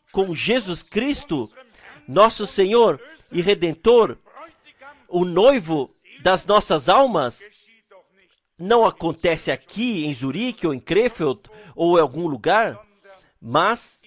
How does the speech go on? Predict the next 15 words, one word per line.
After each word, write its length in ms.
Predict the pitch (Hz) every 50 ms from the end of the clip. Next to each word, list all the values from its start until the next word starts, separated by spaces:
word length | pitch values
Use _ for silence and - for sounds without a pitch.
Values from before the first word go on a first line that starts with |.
| 226 233 233 226 220 _ 208 185 185 180 170 165 165 - 269 302 _ _ _ _ _ _ _ _ _
nos 500 | - 139 147 175 180 156 - - - 160
ares, 720 | 180 214 226 220 208 170 151 135 117 - - - - _ _ _ _ _ _ _ _ _ _ _ _
e 160 | - 151 160 180
então 540 | 170 160 - _ - 214 220 214 185 - _ _
nós 300 | 123 143 175 180 - -
com 280 | - - 220 247 233 208
ele 440 | 208 220 214 196 160 135 117 117 - - _ _ _ _ _ _ _ _ 147
iremos 680 | 156 156 156 180 196 190 170 143 123 - - - _ _ _ _
para 200 | - 156 160 160
a 20 |
glória. 500 | 127 131 131 123 123 117 113 107 104 104 - _ _ _ _ _ _ _ _ _ _ _ _ _ _ _ _
Primeiro, 760 | - 165 160 156 151 175 220 262 254 226 165 156 127 127 - - _ _ _ -
após 880 | 143 160 - _ _ _ 196 208 233 226 208 160 - - - - _ _ _ _ _ _ _ _ _ _ _
o 120 | - 156 156
ministério 840 | 185 190 185 180 170 - - - 202 214 214 202 175 156 - -